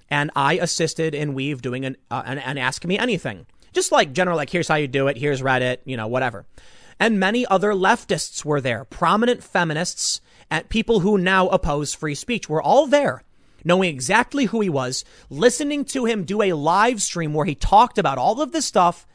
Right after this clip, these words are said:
and everybody knew. But now, because they want to join the tribe and keep up appearances,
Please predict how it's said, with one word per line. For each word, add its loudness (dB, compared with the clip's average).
and -6
everybody -2
knew. -4
But -2
now, -2
because 0
they 4
want 2
to -6
join 0
the -4
tribe 0
and -6
keep -8
up -4
appearances, -6